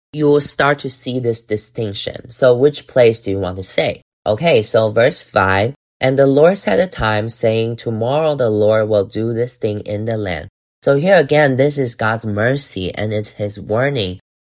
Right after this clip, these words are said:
So today we frequently will hear some prophets or apostles, they will release a warning before a disaster. "Oh, maybe this place is going to have a natural disaster. This place will, is going to have a war. This place is going to have a famine."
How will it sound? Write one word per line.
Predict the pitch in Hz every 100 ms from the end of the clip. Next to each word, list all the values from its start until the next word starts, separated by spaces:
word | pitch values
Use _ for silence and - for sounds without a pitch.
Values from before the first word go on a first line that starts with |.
| _
So | - 139
today | 143 135 175
we | 165 143
frequently | 135 170 180 175 156
will | 139 120 117
hear | - - 160 156 131 120 _ -
some | 131 123
prophets | 123 139 131 131 143 135 131 -
or | 107
apostles, | 95 - 113 117 131 131 131
they | 113 107
will | 107 104
release | 101 101 101 107 110
a | 110
warning | 98 101 95 110 139 151 _ _
before | 113 - 110 110
a |
disaster. | 101 101 117 117 127 - 113 104 104
"Oh, | - 123 113
maybe | 110 107 113
this | 107 107 -
place | 117 110 110
is | 107 110
going | 107
to | 110
have | 101
a | 104
natural | 110 120 139
disaster. | 123 117 123 120 - 117 - - - 120
This | 117
place | - 107 107
will, | 107
is | 104 104
going | 104
to | 104
have | 101 104
a |
war. | 104 123 135 135
This | 131 -
place | 110 101
is | 104
going | 101
to | 104
have | 95
a | 104
famine." | - 131 131 127 123